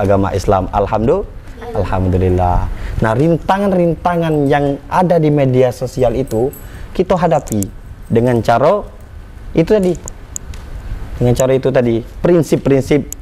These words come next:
para wali songo kita contohkan dengan membuat konten-konten dakwah yang unik, asyik,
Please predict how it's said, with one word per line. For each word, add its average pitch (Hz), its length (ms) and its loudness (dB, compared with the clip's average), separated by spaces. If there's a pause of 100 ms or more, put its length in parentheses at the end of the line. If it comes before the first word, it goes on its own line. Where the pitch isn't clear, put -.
(160)
para 120 240 2
wali 113 220 0
songo 160 340 2
kita 131 220 -2
contohkan 98 720 -2 (540)
dengan 113 260 2
membuat 113 340 2
konten-konten 131 760 0
dakwah 139 240 2
yang 131 240 0
unik, 156 400 4 (560)
asyik, 143 520 0